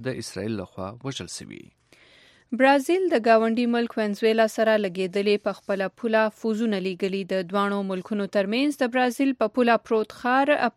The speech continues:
Speaker 2: پاکارایما کې د غلا او تشدد د پیښې نه پس حالات قابونه بهر شوي دي. ګمان کېږي دغه پیښې پر شا د وینزویلا د کډوالو لاس دی. فوزیان به د ګل په ورځ هلته رسي. تیرو دریو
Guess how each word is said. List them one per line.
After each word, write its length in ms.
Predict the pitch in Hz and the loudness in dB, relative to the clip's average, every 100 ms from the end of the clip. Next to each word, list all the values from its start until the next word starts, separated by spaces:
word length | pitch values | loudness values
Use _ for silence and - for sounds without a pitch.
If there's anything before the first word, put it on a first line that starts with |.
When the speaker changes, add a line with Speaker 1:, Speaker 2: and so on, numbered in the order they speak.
| - | -6
Speaker 2:
پاکارایما 580 | 240 254 240 294 339 285 - | -6 -2 0 2 2 -2 -2
کې 260 | 285 392 277 | -2 0 0
د 100 | 226 | -2
غلا 160 | 220 233 320 | 0 0 2
او 100 | 285 | 0
تشدد 400 | 226 - 226 359 - | -2 -4 -4 -4 -4
د 80 | 285 247 | -6 -4
پیښې 220 | 226 220 202 | -4 -4 -4
نه 20 | - | -4
پس 160 | 220 - | -4 -4
حالات 400 | 202 202 196 - - | -6 -4 -4 -6 -4
قابونه 320 | 226 294 233 202 | 0 0 0 0
بهر 220 | 208 196 | -2 -2
شوي 200 | 226 202 208 | -4 -2 -2
دي. 80 | 180 - - - 254 | -4 -12 -20 0 6
ګمان 320 | 285 311 302 | 6 6 4
کېږي 240 | 320 302 285 247 | 4 4 0 0
دغه 200 | 233 226 | -2 -2
پیښې 400 | 214 208 202 - | -4 -4 -6 -6
پر 120 | 190 - | -8 -6
شا 180 | 208 202 | -6 -4
د 120 | 190 185 | -4 -6
وینزویلا 500 | 185 - 196 190 185 | -8 -6 -6 -4 -6
د 60 | 180 | -8
کډوالو 420 | 196 180 180 180 185 | -8 -6 -6 -6 -6
لاس 160 | 185 - | -6 -4
دی. 60 | 185 - - - | -6 -8 -20 -6
فوزیان 400 | - 214 226 220 | 0 2 2 2
به 80 | 214 | 0
د 100 | 226 | 2
ګل 140 | 277 254 | 2 2
په 140 | 202 | -2
ورځ 180 | 196 202 | -2 -4
هلته 200 | 190 196 | -4 -4
رسي. 240 | 190 208 277 _ _ - | -6 -8 -12 _ _ -6
تیرو 280 | 196 190 196 202 180 | -2 -2 -2 -2 2
دریو 160 | 208 | 2